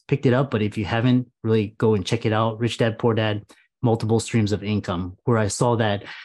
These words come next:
we could no longer depend upon a job for s-, financial security and safety.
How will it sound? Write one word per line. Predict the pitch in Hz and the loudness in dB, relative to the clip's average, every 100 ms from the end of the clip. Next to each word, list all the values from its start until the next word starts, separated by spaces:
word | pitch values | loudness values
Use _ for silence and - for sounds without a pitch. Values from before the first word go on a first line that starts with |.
| - _ _ _ - | -20 _ _ _ -2
we | 135 | 0
could | 123 | 2
no | 117 120 | 2 4
longer | 120 117 113 110 107 _ _ - | 4 2 2 0 -4 _ _ -10
depend | - 117 117 | -2 0 0
upon | 92 107 110 - | 0 -2 -2 -4
a | 107 | -6
job | 92 110 123 131 | 0 0 2 -2
for | - 123 107 101 98 _ _ _ _ - | -4 -2 -2 -2 -6 _ _ _ _ -16
s-, | - - - _ - | -14 -14 -16 _ -2
financial | 110 110 110 | 0 0 -2
security | - 107 - 117 113 | -6 -6 0 0 2
and | 101 | -2
safety. | - 120 127 147 151 | 0 -2 0 0 0